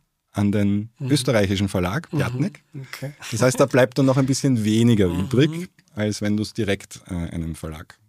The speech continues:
Speaker 1: verkauft hättest. Also für ein finnisches verkauftes Exemplar bekomme ich so viel wie für drei österreichische Exemplare.
Speaker 2: Okay. Okay,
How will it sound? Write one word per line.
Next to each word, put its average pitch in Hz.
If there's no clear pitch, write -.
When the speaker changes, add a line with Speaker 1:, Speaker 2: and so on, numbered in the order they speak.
Speaker 1:
verkauft -
hättest. -
Also 101
für 113
ein 104
finnisches 170
verkauftes 120
Exemplar 113
bekomme 107
ich -
so 113
viel 113
wie 104
für -
drei 87
österreichische -
Exemplare. -
Speaker 2:
Okay. 117
Okay, 151